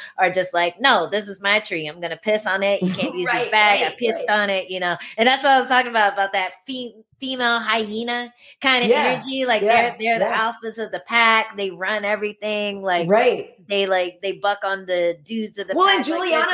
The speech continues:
Speaker 1: this is
Speaker 2: a mom, too. Like, she's
Speaker 1: Yeah.
Speaker 2: probably hardcore mom to her mom. Like,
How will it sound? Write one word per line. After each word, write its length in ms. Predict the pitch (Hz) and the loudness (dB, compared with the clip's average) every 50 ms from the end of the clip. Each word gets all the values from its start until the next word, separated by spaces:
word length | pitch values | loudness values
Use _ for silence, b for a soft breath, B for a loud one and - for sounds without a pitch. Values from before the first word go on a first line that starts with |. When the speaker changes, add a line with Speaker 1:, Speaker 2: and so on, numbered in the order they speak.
| 330 269 | 2 2
Speaker 1:
this 20 | |
is 40 | 294 277 | 2 0
Speaker 2:
a 60 | 247 | 0
mom, 480 | 240 247 269 285 311 311 285 269 254 - | 0 2 4 4 4 4 2 0 -4 -4
too. 280 | - 339 339 349 294 | -4 -2 -2 0 2
Like, 200 | 233 247 233 214 | 2 2 2 2
she's 100 | 294 330 | 2 0
Speaker 1:
Yeah. 180 | 339 320 277 240 | 0 0 0 2
Speaker 2:
probably 340 | 226 277 285 285 277 269 254 | 4 4 4 4 2 -2 -4
hardcore 760 | 254 233 277 294 302 302 294 277 - 339 302 302 302 302 285 | 0 2 4 4 4 2 0 -2 0 4 4 6 6 4 2
mom 420 | 277 277 302 320 285 226 214 202 - | 2 2 2 2 2 0 -2 -6 -6
to 140 | 254 226 208 | -4 -2 -2
her 240 | 220 226 220 220 | -2 -4 -4 -6
mom. 260 | 208 226 233 247 - 226 | -4 -4 -4 -2 -2 0
Like, 180 | 233 226 208 | 0 0 -2